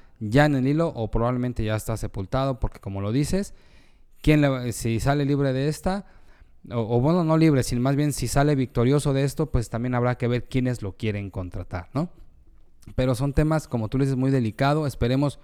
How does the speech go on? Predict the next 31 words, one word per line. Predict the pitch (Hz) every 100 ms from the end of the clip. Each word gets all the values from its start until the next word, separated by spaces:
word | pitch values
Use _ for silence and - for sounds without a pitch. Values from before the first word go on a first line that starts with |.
| - - - _ -
que | 127
también | 131 139 135
su | 147
movimiento | 143 131 135 131 135
sea | - 127
desde | 120 110 107
una | 117 117
parte | 117 104 123
de | 117
honesta, | 110 123 165
que | - 135
yo | 147 -
creo | 165 165
que | 185 165
puede | - 151 165
ir | 170
desde | 180 170 135
ahí, | 123 165
porque | 170 143 113 - - - - - -
no | 120 151
te | 190
metes | 185 190 190
en | 165
broncas | 147 151 156
gratis. | 139 151 156 123 113
De | 127
hecho, | 135 151 127 - -
a | -
Brian | 113 131 147
Flores | 139 143 160 135
ya | 131 131 139 120